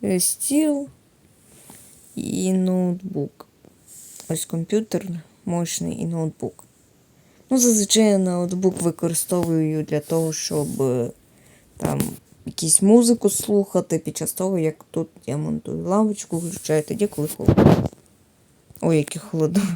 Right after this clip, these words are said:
<laughs> Темно. Далі йдемо. Так, так, так. Ось це спальня. Ліжко, телевізор, міні-бібліотека,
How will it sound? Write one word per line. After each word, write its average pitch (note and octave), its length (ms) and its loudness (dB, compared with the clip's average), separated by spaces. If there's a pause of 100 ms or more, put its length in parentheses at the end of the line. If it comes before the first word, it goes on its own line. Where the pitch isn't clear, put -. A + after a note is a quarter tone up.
(120)
<laughs> - 240 -18
Темно. D#3+ 380 2 (2500)
Далі F#3 240 2
йдемо. D#3 380 2 (2250)
Так, F3+ 440 2
так, E3+ 200 -6 (160)
так. D#3+ 380 -2
Ось - 140 -2
це - 260 -6
спальня. G#3 800 2 (1400)
Ліжко, A#3 580 2
телевізор, F3+ 1040 0 (1000)
міні-бібліотека, F3 1160 0